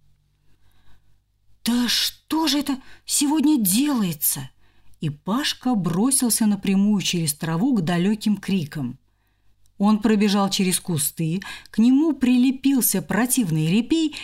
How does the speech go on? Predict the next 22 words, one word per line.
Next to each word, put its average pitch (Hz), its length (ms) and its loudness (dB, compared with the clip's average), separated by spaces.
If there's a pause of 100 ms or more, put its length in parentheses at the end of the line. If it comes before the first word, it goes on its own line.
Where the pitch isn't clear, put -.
(120)
и 202 80 -2
через 220 320 0
минуту 254 440 2
Пашка, 262 560 -2
весь 170 440 0
всклокоченный, 196 1000 -2 (200)
с - 100 -2
репьем 240 640 2
на 185 140 2
шерстке, 240 640 -2 (180)
выскочил 262 640 2
на 254 160 4
поляну, 254 580 2
где 175 240 0
так 196 300 -2
громко 170 440 -2
кричали. 143 680 -4 (880)
Оказалось, 226 880 2
что 277 280 0
это 285 220 0
белочки-сестрички 202 1200 0
скандалили. 175 1160 0